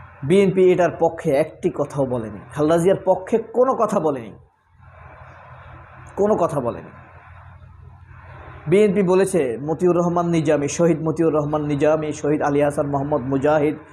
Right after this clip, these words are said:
শহীদ কামারুজ্জামান, হ্যাঁ, তারপরে শহীদ মীর কাসেম আলী, শহীদ সালাউদ্দিন কাদের চৌধুরী, তাদেরকে অন্যায়ভাবে বিনা বিচারে ফাঁসি দেওয়া হয়েছে। বিএনপির এই কথা, শেখ হাসিনা, খালেদা জিয়ার এই কথা স্পষ্ট বলেছে।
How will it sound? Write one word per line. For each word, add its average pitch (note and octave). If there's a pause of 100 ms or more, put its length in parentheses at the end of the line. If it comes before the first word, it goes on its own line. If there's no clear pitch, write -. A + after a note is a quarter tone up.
(120)
শহীদ D#3+
কামারুজ্জামান, D3+ (880)
হ্যাঁ, F3+ (480)
তারপরে D3
শহীদ D#3
মীর D3
কাসেম D#3
আলী, B2+ (180)
শহীদ E3
সালাউদ্দিন D#3
কাদের C#3+
চৌধুরী, D3+ (440)
তাদেরকে D3
অন্যায়ভাবে D#3+
বিনা E3
বিচারে D#3
ফাঁসি D3+
দেওয়া B2+
হয়েছে। G#2+ (760)
বিএনপির F3
এই F#3+
কথা, E3 (460)
শেখ -
হাসিনা, F#3+
খালেদা F#3
জিয়ার F#3+
এই F3+
কথা D3+ (460)
স্পষ্ট C#4
বলেছে। F3+